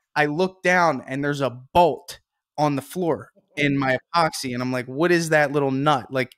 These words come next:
picture, like, a little tiny, like, you know, like, nut, like, a little, little screw nut or whatever. I'm like, "What the heck is that?" And it's coated in epoxy. I'm like, "Did I not pick that up? Like, is that his that I just didn't sweep or blow?"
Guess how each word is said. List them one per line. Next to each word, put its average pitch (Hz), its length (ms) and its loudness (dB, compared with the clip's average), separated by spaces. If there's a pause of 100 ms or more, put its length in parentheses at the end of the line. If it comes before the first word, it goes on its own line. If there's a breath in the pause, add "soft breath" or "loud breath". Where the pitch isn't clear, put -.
picture, 170 300 -2
like, 143 160 2
a 139 40 -6
little 139 260 0
tiny, 143 360 -2
like, 123 200 -6
you 285 60 0
know, 143 120 2
like, 135 180 0
nut, 147 320 0
like, 123 160 -10
a 131 40 -12 (180)
little, 117 120 -12
little 120 280 -10 (220)
screw - 320 -10
nut 123 80 -8 (240)
or 120 80 -10
whatever. 113 360 -8 (340 soft breath)
I'm 127 80 -16
like, 123 100 -8
"What 165 100 -6
the 185 80 -8
heck 170 180 0
is 151 100 -6
that?" 160 260 2
And 135 100 -4
it's 123 140 -8
coated 180 440 2
in 131 100 0
epoxy. 165 560 -2
I'm 120 100 -8
like, 117 200 -10 (200)
"Did 127 100 -2
I 151 100 2
not 202 300 0
pick 196 180 -4
that 165 160 4
up? 180 240 2
Like, 117 160 -6
is 123 80 -6
that 131 220 0 (100)
his 170 340 0
that 127 140 2
I 120 80 0
just 120 280 -6
didn't 139 180 -6
sweep 127 440 -4
or 110 100 -6
blow?" 127 400 0